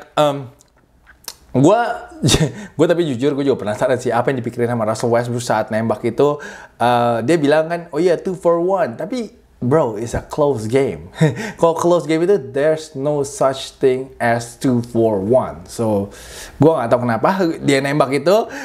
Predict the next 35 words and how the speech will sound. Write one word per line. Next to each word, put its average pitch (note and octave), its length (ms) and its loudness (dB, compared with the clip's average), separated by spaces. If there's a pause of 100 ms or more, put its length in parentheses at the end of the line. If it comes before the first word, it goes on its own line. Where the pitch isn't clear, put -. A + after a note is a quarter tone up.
(160)
Eh, C3 480 2
Yusuf D#3+ 240 0
Nurkic D#3 320 -2
pun G3+ 160 0
juga D3+ 240 0
cuma D3 560 -2
kayak E3+ 160 2
nakut-nakutin E3 720 0
doang, E3 240 2
dia F3 80 0
kayak D3 240 0
penjaga. D3 800 0 (400)
Em, E3 640 2 (240)
kalian E3+ 240 0
juga D#3+ 80 0
bisa C#3 160 -2
lihat C#3 160 0
lah A#2 320 -6
reaksinya A#2+ 480 -4
LeBron. A#2 320 0
LeBron C3 240 0
langsung A#2+ 160 -4
kayak, G#2+ 320 -2 (240)
"Fuck, C3 1500 -4
why?" - 720 -4
Masih G#2+ 160 -8
langsung G#2+ 240 -4
kayak G#2+ 160 2
gitu G#2 80 -2
di A2 160 4
otaknya A2 320 0
sih, A#2 80 0
gue A2+ 160 4
yakin A2+ 240 -2
banget. B2+ 400 0